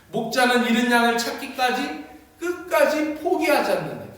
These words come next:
마침내 찾아가지고 즐거워서 어깨에 메고 왔다라는 것이죠. 이 찾았을 때의 목자는 양을 책망하지도 않고 오히려 어깨에 메고 기쁨으로 돌아왔어요.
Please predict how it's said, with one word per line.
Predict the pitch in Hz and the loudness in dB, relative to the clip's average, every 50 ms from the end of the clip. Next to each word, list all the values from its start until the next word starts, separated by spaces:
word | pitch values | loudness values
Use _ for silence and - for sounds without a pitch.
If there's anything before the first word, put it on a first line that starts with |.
| - - | -12 -8
마침내 | - 147 160 - - - - - - 330 330 320 320 320 320 311 302 302 311 311 302 302 - - - - | -4 -4 -2 -4 -4 -4 -2 -2 0 0 -2 -2 -2 0 2 2 2 2 2 0 -2 -6 -10 -14 -14 -14
찾아가지고 | - - - 294 311 311 311 294 - 262 247 - - 233 220 - 165 - - - - - - - - - - | -10 -8 -6 -4 0 2 2 2 2 2 2 0 0 -2 -4 -4 -6 -6 -6 -8 -10 -12 -16 -18 -20 -16 -12
즐거워서 | - - 226 240 247 254 262 262 247 240 240 240 220 220 220 214 202 | -8 -4 -2 -2 0 0 0 0 2 2 2 2 2 0 -2 -2 -4
어깨에 | 214 - 226 226 214 196 185 - | -4 -4 -2 0 0 0 2 2
메고 | 196 202 196 180 180 | 0 0 0 0 0
왔다라는 | 170 170 170 190 170 156 151 - - 117 | 0 0 0 -2 -2 -2 -2 -4 -4 -6
것이죠. | 110 - - - - - - - - - - - - - - - - - - - - - - - | -10 -10 -12 -12 -14 -16 -20 -20 -20 -20 -20 -20 -20 -20 -20 -20 -20 -20 -20 -20 -20 -20 -14 -6
이 | 196 226 277 294 339 370 - - | 0 2 4 6 6 6 4 4
찾았을 | 370 311 311 302 311 311 294 294 302 294 277 262 254 - | 2 0 0 0 2 2 2 2 2 0 -2 -4 -6 -4
때의 | - 277 269 262 254 247 226 | 0 0 2 2 4 2 2
목자는 | 214 233 226 - - 240 240 233 247 226 202 165 156 - - - - | 2 0 -2 -2 -2 0 0 0 0 0 -2 -4 -6 -10 -10 -6 0
양을 | 185 208 214 214 214 220 220 226 | 2 2 2 2 0 0 -2 -4
책망하지도 | 226 - 285 294 294 294 294 285 285 277 277 277 277 254 240 | -4 -6 -6 -6 -2 0 2 2 4 2 2 2 0 0 2
않고 | 233 233 226 233 226 247 262 262 254 - - - - - - - - - | 2 2 2 2 -2 -4 -6 -8 -8 -10 -12 -14 -16 -20 -20 -20 -12 -6
오히려 | 180 190 214 233 233 233 226 220 220 220 220 220 - - - - - - - - - - - - - | -2 0 0 2 2 0 0 0 0 0 -2 -4 -6 -10 -14 -16 -18 -20 -20 -20 -20 -20 -20 -14 -8
어깨에 | 156 175 196 196 - - 247 247 240 220 208 | -6 -6 -6 -6 -6 -6 -2 0 2 2 4
메고 | 214 202 202 202 202 233 226 - | 2 2 2 0 -2 -4 -4 -6
기쁨으로 | - - - - - - 330 302 277 247 240 185 | -8 -8 -8 -8 -8 -8 -6 -4 -2 -2 -2 -2
돌아왔어요. | 180 - - - - - - - - - | -2 -4 -4 -6 -6 -8 -10 -10 -12 -14